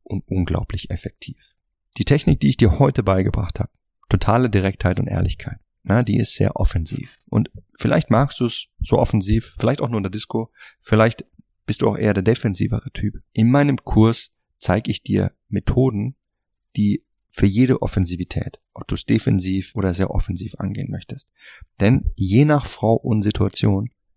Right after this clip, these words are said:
ist eine andere Vorgehensweise besser geeignet. Und wie die alle aussehen, das erfährst du, wie gesagt, in meinem Kurs. Das war's mit der Folge von heute. Ich hoffe, dass ich dir mit diesem sehr ausführlichen Einblick, mit dieser Geschichte, ähm,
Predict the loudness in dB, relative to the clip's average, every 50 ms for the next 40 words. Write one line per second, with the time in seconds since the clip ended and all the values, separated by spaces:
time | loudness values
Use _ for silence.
0 | -20 -14 -12 -4 -4 -4 0 0 0 2 2 0 0 -2 -4 -2 -2 0 0 0
1 | 0 0 0 0 0 0 0 -2 0 0 0 0 0 0 -2 -2 -2 -4 -4 -6
2 | -4 -2 -2 -2 -2 -4 -10 _ _ _ -20 -20 -20 -20 -20 -20 -20 -16 _ -2
3 | -2 -2 -2 -6 -14 _ _ _ _ -2 0 2 2 4 2 4 2 2 2 4
4 | 4 4 4 4 2 2 0 0 0 0 0 0 -2 -6 _ _ _ _ _ -2
5 | 0 0 0 -2 -6 -4 -2 -2 -2 -2 -2 -6 -6 -6 -6 -4 -2 -2 -4 -4
6 | -4 -6 -4 -4 -4 -6 -6 -8 -10 -10 -12 -14 -18 -18 _ -16 -16 -16 -16 -20
7 | -20 -20 -20 _ _ -20 -2 0 0 0 4 4 4 4 4 4 4 2 2 2
8 | 2 2 2 2 2 2 2 4 4 4 4 2 0 -2 -4 _ _ _ _ _
9 | 0 4 4 4 4 4 2 0 0 0 0 -2 -4 2 2 4 4 2 0 -6
10 | -16 -20 _ _ _ 0 2 4 4 4 4 4 2 0 -2 2 4 6 6 6
11 | 4 0 -4 -12 -20 _ _ _ _ 4 4 4 4 4 4 4 4 4 2 2
12 | 2 2 4 2 2 2 0 -2 -2 -2 -2 0 -2 -2 -2 -2 -4 -4 0 -2
13 | -2 -2 2 2 2 2 2 0 _ -20 -20 -20 -20 _ _ -4 -2 0 0 0
14 | -2 -4